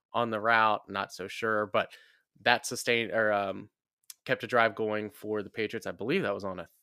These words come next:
third down. Um, bad calls. Uh, <laughs> and then I think the fumble or the non-fumble by Mac Jones,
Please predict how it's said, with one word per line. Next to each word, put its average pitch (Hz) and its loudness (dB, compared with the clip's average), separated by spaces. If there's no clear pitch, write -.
third 107 -6
down. 92 -4
Um, 101 0
bad 113 6
calls. 95 -2
Uh, 95 -2
<laughs> - -6
and 143 4
then 147 4
I 131 6
think 165 -2
the 139 2
fumble 151 2
or 123 2
the 117 2
non-fumble 120 2
by 110 4
Mac 104 0
Jones, 110 -2